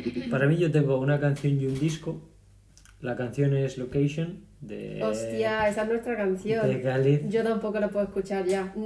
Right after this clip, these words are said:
Speaker 2: Anda que no hemos quemado esa puta canción.
Speaker 1: Y el disco es Down, de Kendrick, que tú antes has dicho una canción de ahí, la de Humble.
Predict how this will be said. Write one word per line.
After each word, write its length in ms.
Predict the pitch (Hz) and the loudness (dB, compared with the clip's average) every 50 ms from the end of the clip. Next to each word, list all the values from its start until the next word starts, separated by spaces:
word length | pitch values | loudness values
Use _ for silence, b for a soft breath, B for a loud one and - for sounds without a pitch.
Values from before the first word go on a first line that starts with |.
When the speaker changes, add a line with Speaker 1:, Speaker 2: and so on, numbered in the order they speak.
| 214 - | -6 -4
Speaker 2:
Anda 240 | 220 233 233 233 | -2 -2 0 0
que 80 | 226 226 | 0 0
no 60 | 226 | 0
hemos 180 | 220 214 208 - | -2 -2 -4 -6
quemado 340 | - 220 202 202 196 196 196 | -6 -6 -4 -4 -2 -2 -4
esa 180 | 190 190 185 | -2 -4 -4
puta 220 | 190 190 185 190 180 | -4 -4 -4 -4 -2
canción. 420 | 185 185 185 185 185 180 180 180 - | -2 -4 -4 -4 -4 -4 -4 -4 -4
Speaker 1:
Y 500 | - 139 135 139 135 139 139 135 135 131 139 | -2 0 2 2 2 4 4 4 4 2 0
el 220 | 135 131 123 127 | 0 0 -2 0
disco 540 | 131 156 165 156 - - - 160 170 196 240 - | 2 2 2 2 0 -2 -2 -2 0 -2 -2 -4
es 380 | 127 127 131 131 123 - - - | -4 -4 -2 -2 -4 -4 -4 -4
Down, 400 | 120 117 117 131 156 156 - - - | -4 -4 -4 -4 -6 -6 -8 -10 -14
de 220 | 113 110 110 110 | -12 -12 -10 -8
Kendrick, 540 | - 123 120 120 123 127 160 - - - - | -6 -6 -6 -4 -4 -6 -6 -6 -8 -14 -14
que 100 | - 113 | -14 -12
tú 140 | 107 110 113 | -10 -8 -8
antes 440 | 113 113 117 104 - 123 113 - 120 | -6 -8 -8 -8 -10 -10 -10 -10 -10
has 160 | 110 104 107 | -12 -12 -12
dicho 680 | 113 110 107 - 113 110 110 110 107 107 107 107 107 107 | -12 -14 -12 -12 -12 -8 -6 -6 -4 -4 -2 -2 -4 -4
una 280 | 107 107 110 110 110 | -6 -8 -10 -8 -8
canción 360 | 107 110 107 104 117 110 110 107 | -8 -8 -10 -10 -10 -10 -8 -6
de 80 | 107 | -4
ahí, 180 | 107 135 156 151 | -4 -4 -4 -4
la 100 | 117 104 | -6 -8
de 140 | 101 101 113 | -8 -8 -8
Humble. 260 | 127 139 143 156 156 | -6 -4 -4 -4 -6